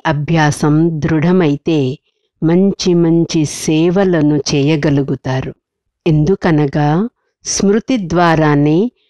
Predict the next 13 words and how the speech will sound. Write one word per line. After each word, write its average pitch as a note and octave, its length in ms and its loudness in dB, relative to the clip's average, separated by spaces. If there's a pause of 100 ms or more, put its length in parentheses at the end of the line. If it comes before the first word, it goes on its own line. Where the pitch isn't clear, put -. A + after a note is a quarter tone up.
(280)
పూర్తి G3+ 560 -2
విశ్వంలో E3 1000 0 (420)
పవిత్రత, F#3+ 920 -2 (360)
శాంతి G#3 600 0
తరంగాలు E3 760 0
వ్యాపిస్తాయి. C#3+ 1080 -4 (540)
స్మృతి F#3+ 560 -2
ద్వారానే D#3+ 920 0 (340)
వికర్మలు E3+ 680 0
వినాశనమవుతాయి. D3+ 1400 0 (840)
పదవి F3+ 460 0
కూడా E3 600 -2 (180)
ఉన్నతమవుతుంది. D#3+ 1200 0